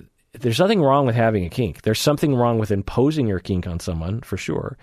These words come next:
But that's just a broader topic of imposing anything on anyone, whether it's a kink or, you know, vanilla sex. Anyway, so anyone that's sex shamed,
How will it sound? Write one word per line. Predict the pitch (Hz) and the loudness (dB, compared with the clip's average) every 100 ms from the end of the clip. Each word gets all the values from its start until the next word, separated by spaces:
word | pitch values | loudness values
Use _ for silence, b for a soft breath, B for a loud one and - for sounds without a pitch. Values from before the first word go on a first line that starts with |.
| b b b _ - | b b b _ -8
But | 98 113 - | 0 0 4
that's | 131 - | 2 2
just | 117 - | 0 -2
a | |
broader | 95 101 101 92 | 0 2 2 0
topic | - 98 101 87 | 0 0 -2 -4
of | 87 | -4
imposing | 87 - 98 90 87 82 - _ _ | -4 -4 -4 -4 -6 -6 -14 _ _
anything | 123 170 110 78 | 2 2 0 -4
on | 78 | -6
anyone, | 76 73 73 - - | -8 -10 -14 -16 -16
whether | 95 95 95 | -8 -4 -4
it's | 90 | -6
a | 82 | -10
kink | - 92 92 | -6 -4 -4
or, | 85 80 - _ - - - | -8 -10 -14 _ -20 -18 -8
you | 87 | -8
know, | 80 | -6
vanilla | 87 85 113 143 | -6 -2 -2 -4
sex. | - - - | -8 -14 -14
Anyway, | 98 90 - b b b b b b b | -14 -12 -16 b b b b b b b
so | - 139 | 2 2
anyone | 180 165 | 4 2
that's | 120 - | 0 -2
sex | - 110 - | -2 -2 0
shamed, | 113 98 90 90 | -2 0 -2 -4